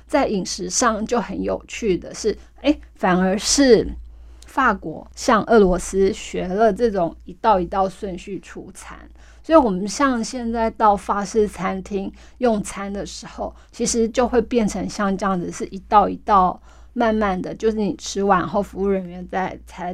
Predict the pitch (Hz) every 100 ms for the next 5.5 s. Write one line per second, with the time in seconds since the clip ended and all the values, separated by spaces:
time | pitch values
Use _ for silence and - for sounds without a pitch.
0 | - 202 196 - - 196 175 - 185 -
1 | 180 - 202 - - 214 226 262 277 240
2 | 202 240 202 - 170 180 - 185 - 202
3 | 180 180 196 208 208 - - - - -
4 | 247 208 214 190 202 175 - - - -
5 | - - 196 190